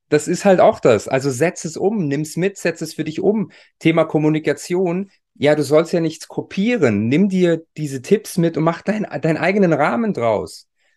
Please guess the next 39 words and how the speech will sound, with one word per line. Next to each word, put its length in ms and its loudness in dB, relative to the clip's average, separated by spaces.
Also 320 0
Sebi 480 2
redet, 380 2
wie 100 0
er 220 2
redet, 260 -4
ich 180 -12
rede, 260 0
wie 180 -8
ich 200 -10
rede, 260 4
du 260 -4
wirst 220 -4
so 160 0
reden, 320 0
wie 100 -4
du 160 -6
redest, 440 0
aber 180 2
nimm 300 0
dir 200 -2
halt 280 -4
diese, 360 -2
diese 260 -4
Dinge 320 4
mit 200 0
und 160 -2
bau 240 6
dir 120 2
deinen 180 0
eigenen 340 -4
Rahmen. 480 -6
Ähm, 460 0
aber 200 0
komm 220 0
halt 140 2
in 100 -2
die 80 -2
Umsetzung. 680 -8